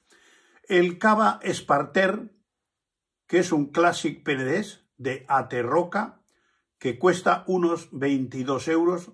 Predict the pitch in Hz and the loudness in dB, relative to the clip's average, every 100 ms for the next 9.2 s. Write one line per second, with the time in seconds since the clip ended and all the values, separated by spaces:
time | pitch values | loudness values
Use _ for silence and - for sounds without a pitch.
0 | _ 160 170 165 - 143 135 131 123 131 | _ -2 0 0 -4 -8 -4 -4 -4 -4
1 | 151 233 - 143 - 120 120 110 - 135 | 0 0 0 -8 -8 -6 -4 -4 -2 -4
2 | 135 127 120 113 104 - 147 - - - | -4 -6 -6 -4 -6 -6 -6 -6 -10 -10
3 | 110 - 110 110 120 143 151 - - 160 | -14 -14 -14 -8 -6 -6 -8 -12 -10 -6
4 | 202 175 117 113 123 113 123 147 220 - | -4 -4 -6 -6 -6 -2 -2 -2 -8 -14
5 | _ _ _ _ _ _ - - 180 175 | _ _ _ _ _ _ -20 -2 0 0
6 | - 170 170 170 170 170 - 226 240 - | 0 0 2 2 -2 -2 0 2 0 -2
7 | - 170 151 147 147 175 180 220 - _ | 0 0 0 -2 2 2 2 -2 -8 _
8 | _ _ 139 156 160 160 135 127 160 175 | _ _ 0 2 2 0 -2 -2 -4 -6
9 | - - | -8 -8